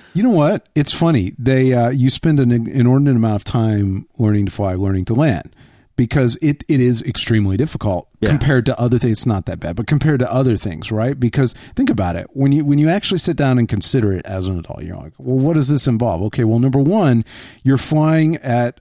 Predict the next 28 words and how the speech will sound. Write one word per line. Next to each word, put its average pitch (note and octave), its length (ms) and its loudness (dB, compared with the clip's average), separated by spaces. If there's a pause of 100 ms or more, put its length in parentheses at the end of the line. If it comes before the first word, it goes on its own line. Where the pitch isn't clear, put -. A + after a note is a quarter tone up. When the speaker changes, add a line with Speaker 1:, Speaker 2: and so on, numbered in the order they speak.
Speaker 1:
a A#2 100 -2
slow D3 260 0
speed B2+ 300 0
on A2+ 120 4
the G#2+ 60 2
backside G2+ 440 -2
of G2+ 60 -2
the G2 60 -4
power F#2 280 -4
curve F2+ 320 -4
when G#2 160 0
the G#2+ 140 -2
airplane B2+ 360 0
is G#2+ 140 -2
the A#2 80 -4
least A#2+ 420 -2
responsive, A2 720 -2
requires G#2+ 460 -2
the G#2 80 -2
most B2+ 340 -2
planning, G2 460 -2 (260)
and A2 120 -2
does G#2+ 200 0
the A#2 60 2
most B2 300 2
counterintuitive A2+ 760 0
things. - 420 -14 (300)
Speaker 2:
Right. F2+ 200 -6